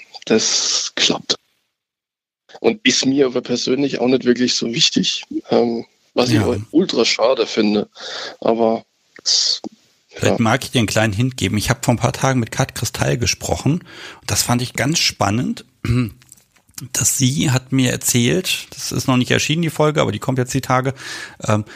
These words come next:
Speaker 2: dass sie Sex dieses Jahr für sich neu entdeckt hat, ganz normalen Sex wieder. Ne? Wo sie
Speaker 1: Mhm.
Speaker 2: eigentlich gesagt hat, Mensch, sie braucht B D S M, um Sex zu haben, aber irgendwie hat sie jetzt einen innerlichen Dreh gefunden, dass sie sagt, nee, auch ganz normaler Sex kann irgendwie total toll sein.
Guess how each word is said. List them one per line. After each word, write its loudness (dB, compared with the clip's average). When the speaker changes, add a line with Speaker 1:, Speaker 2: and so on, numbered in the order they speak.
Speaker 2:
dass 0
sie 0
Sex -2
dieses 0
Jahr 2
für -2
sich -4
neu 2
entdeckt 0
hat, -4
ganz 0
normalen 0
Sex -2
wieder. -6
Ne? 2
Wo -2
sie 2
Speaker 1:
Mhm. 2
Speaker 2:
eigentlich 0
gesagt 2
hat, 0
Mensch, 0
sie -2
braucht 0
B 0
D 2
S 0
M, 0
um 0
Sex -4
zu 2
haben, 2
aber 2
irgendwie 0
hat 0
sie -2
jetzt -2
einen -4
innerlichen 0
Dreh 0
gefunden, 0
dass 2
sie -2
sagt, -2
nee, 2
auch -16
ganz 0
normaler 2
Sex -4
kann -2
irgendwie 2
total -2
toll 2
sein. 2